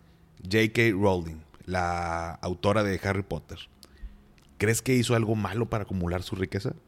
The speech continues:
Ahora, piensa en el expresidente de México, Vicente Fox. ¿Crees que hizo algo malo o indebido para acumular su riqueza?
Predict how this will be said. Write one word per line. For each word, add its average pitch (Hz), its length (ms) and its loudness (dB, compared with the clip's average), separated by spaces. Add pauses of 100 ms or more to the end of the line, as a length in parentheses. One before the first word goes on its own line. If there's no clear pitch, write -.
(1600)
Ahora, 110 540 2 (100)
piensa 87 500 -2
en 90 180 -4
el 90 100 -4
expresidente 82 760 -4
de 104 100 2
México, 117 400 2
Vicente 90 420 -2
Fox. - 420 -8 (520)
¿Crees 110 240 2
que 117 140 2
hizo 107 220 2
algo 101 200 2
malo 98 400 -2
o 95 120 0
indebido 90 460 -4
para 90 160 -8
acumular 82 360 -6
su - 140 -6
riqueza? 104 480 -4